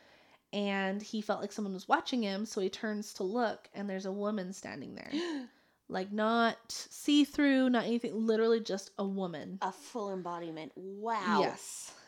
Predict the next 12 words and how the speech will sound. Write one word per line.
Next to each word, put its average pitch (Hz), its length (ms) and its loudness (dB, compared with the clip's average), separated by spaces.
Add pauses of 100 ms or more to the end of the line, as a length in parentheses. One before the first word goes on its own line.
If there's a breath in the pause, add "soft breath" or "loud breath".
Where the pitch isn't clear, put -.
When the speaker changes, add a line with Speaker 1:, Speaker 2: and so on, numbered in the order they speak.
(220 loud breath)
Speaker 1:
Uh, 196 460 4
he 220 680 0 (360)
describes 220 680 0
her 208 380 2 (720 loud breath)
as 202 240 0
a 196 140 0
Caucasian 214 840 -2
woman 220 360 -2 (840 soft breath)
with 202 280 -4
medium 233 680 0
brown 196 440 0
hair, 226 560 -2